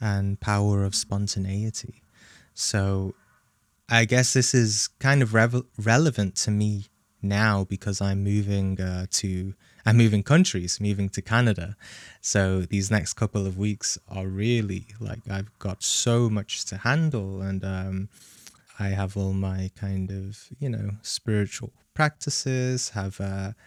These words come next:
I have you guys <laughs> to look after in the, in the Discord and, um, YouTube. And while I'm in Canada, I, I don't want to focus on that so much.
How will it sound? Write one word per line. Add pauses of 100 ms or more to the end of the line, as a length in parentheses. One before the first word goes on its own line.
(120)
I
have
you
guys (180)
<laughs>
to
look
after
in
the,
in
the
Discord
and, (340)
um, (100)
YouTube.
And (580)
while
I'm
in
Canada,
I,
I
don't
want
to
focus
on
that
so
much.